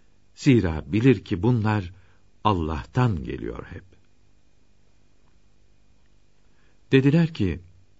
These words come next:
"Efendim, ne ki acep sebebi? Büyükler zevk alırlar beladan nimet gibi."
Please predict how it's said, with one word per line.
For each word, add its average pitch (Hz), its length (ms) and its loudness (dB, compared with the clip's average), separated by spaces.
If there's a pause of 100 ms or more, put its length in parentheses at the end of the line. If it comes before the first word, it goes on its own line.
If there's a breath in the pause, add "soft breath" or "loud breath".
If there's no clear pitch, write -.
(680)
"Efendim, 95 540 -2 (760)
ne 247 160 -2
ki 87 160 -2
acep 85 360 -4
sebebi? 69 540 -6 (840)
Büyükler 131 540 2
zevk 107 420 -2
alırlar 67 540 -6
beladan 95 680 -2
nimet 101 440 -2
gibi." - 300 -12